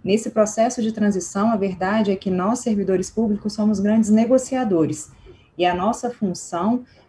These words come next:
é conseguir enxergar os espaços e conseguir vender a nossa ideia pra tentar garantir a continuidade de uma política pública,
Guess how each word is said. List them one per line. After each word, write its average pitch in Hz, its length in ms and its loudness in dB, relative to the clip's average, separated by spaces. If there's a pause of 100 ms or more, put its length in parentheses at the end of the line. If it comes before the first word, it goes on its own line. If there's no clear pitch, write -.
(120)
é 185 80 0
conseguir 202 420 -2
enxergar 180 680 0
os 240 120 0
espaços 170 680 -4
e 208 60 -2
conseguir 202 500 -2
vender 226 560 2
a 233 80 2
nossa 180 300 -2
ideia 165 500 0 (580)
pra 190 240 2
tentar 220 380 2
garantir 202 320 0
a 190 40 -2
continuidade 202 760 2
de 202 80 0
uma 202 140 4
política 208 400 0
pública, 143 520 -2